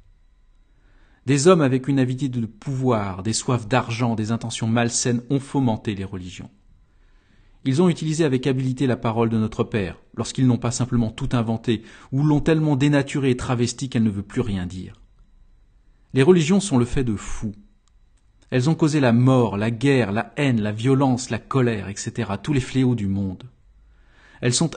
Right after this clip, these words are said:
insidieuses et pernicieuses comme ce diable de leur invention. D'ailleurs, regardez à quel point elles parlent de l'enfer, alors que tous les hommes sont des enfants de notre Père,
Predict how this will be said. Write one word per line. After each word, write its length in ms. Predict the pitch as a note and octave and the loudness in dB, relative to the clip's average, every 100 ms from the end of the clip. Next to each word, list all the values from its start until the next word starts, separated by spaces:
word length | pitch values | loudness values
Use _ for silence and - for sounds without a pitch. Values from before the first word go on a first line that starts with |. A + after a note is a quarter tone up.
| - | -2
insidieuses 680 | E3+ - D#3+ C#3 D#3 C3+ - | 0 0 -2 0 0 0 -2
et 60 | |
pernicieuses 800 | C3 D#3 C#3+ C3+ - D3 B2 - | -2 0 2 0 0 0 0 -2
comme 160 | - A2+ | -4 -4
ce 120 | - | -2
diable 480 | A#2+ A2+ C3+ A#2+ G#2+ | -4 0 0 0 -2
de 80 | G#2+ | -2
leur 140 | G2+ | -2
invention. 480 | G2+ G2 - G2+ G2+ - _ _ _ _ _ _ _ _ _ _ _ _ _ | -4 -6 -8 -10 -10 -16 _ _ _ _ _ _ _ _ _ _ _ _ _
D'ailleurs, 540 | A#2+ D3 D#3 C3 B2+ - _ _ _ | 0 4 4 2 -2 -10 _ _ _
regardez 380 | - C#3+ E3 E3+ | -2 2 4 4
à 60 | C3+ | 2
quel 220 | C#3 C3 | 0 0
point 160 | D3 | 2
elles 140 | B2 A#2+ | 2 2
parlent 200 | B2+ A#2+ | 0 2
de 60 | |
l'enfer, 680 | A2+ A2 - A#2 G2 F2 - _ _ _ _ _ | 0 -2 -2 -4 -4 -8 -16 _ _ _ _ _
alors 220 | B2 C3 | 0 0
que 80 | C#3+ | 2
tous 160 | C#3+ D3 | -2 0
les 220 | C#3 B2+ | 0 2
hommes 160 | C3+ C3 | 2 2
sont 160 | C#3 | 0
des 160 | A#2 A2 | 0 0
enfants 320 | A2 - A#2 | -2 -2 -2
de 100 | A2 | -2
notre 240 | G#2+ - | -4 -6
Père, 360 | G#2+ G#2+ G2 F#2 | -8 -6 -8 -12